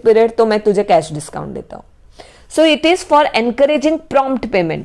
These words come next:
Cash discount is calculated after deducting trade discount। स्टूडेंट्स, ये बात आपको बहुत अच्छे से ध्यान में रखनी है।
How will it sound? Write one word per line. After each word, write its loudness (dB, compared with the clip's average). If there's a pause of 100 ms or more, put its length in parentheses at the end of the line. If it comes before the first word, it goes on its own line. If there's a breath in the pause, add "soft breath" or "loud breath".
(680 loud breath)
Cash 2
discount 2
is 0
calculated 4
after 2
deducting 2
trade 6
discount। 2
स्टूडेंट्स, 0
ये 6
बात 2
आपको 0
बहुत 0
अच्छे -2
से 2
ध्यान 0
में 2
रखनी 0
है। 0